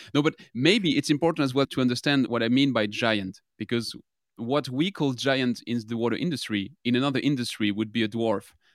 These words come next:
I mean, you take a Veolia, you take it against Coca-Cola or Pepsi, it's a dwarf. It's not even, uh, Brez Cola, to take an extreme example.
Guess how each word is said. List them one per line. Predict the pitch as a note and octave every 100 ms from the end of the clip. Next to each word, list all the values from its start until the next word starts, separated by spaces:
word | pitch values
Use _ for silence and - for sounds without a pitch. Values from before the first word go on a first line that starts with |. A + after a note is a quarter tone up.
| _
I | G#2+
mean, | A2+ A2+
you | A#2+
take | C#3+ B2+
a |
Veolia, | A2 A#2 C3 G#2+ A2 D#3 _ _ -
you | A#2
take | C3 B2+
it | C3
against | A2 A#2 A#2 A#2+
Coca-Cola | C3 B2 A#2 C3 A#2+
or | G#2+
Pepsi, | C#3+ - - G2+ -
it's | A#2+ -
a |
dwarf. | A2+ B2+ G#2+ G#2 -
It's | - - -
not | A#2+ -
even, | B2+ A2 G#2 G2+ - _ _ _
uh, | A2 G#2+ G#2 G#2+ F#2 D#2 D2+
Brez | A2 A#2 B2+ B2 -
Cola, | C3 A2+ F#2+
to | G#2+
take | G#2+ A2
an | G#2+ G#2+
extreme | A2+ - A2
example. | G#2+ A2+ G#2+ G2+